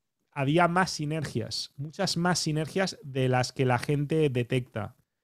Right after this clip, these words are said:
porque no puedes llegar a ser muy buen científico de la seducción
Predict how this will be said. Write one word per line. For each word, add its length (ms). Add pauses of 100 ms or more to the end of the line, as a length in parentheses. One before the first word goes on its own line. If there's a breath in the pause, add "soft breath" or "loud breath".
(260)
porque 340
no 220
puedes 300
llegar 240
a 80
ser 260
muy 420
buen 640 (420)
científico 640
de 100
la 120
seducción 640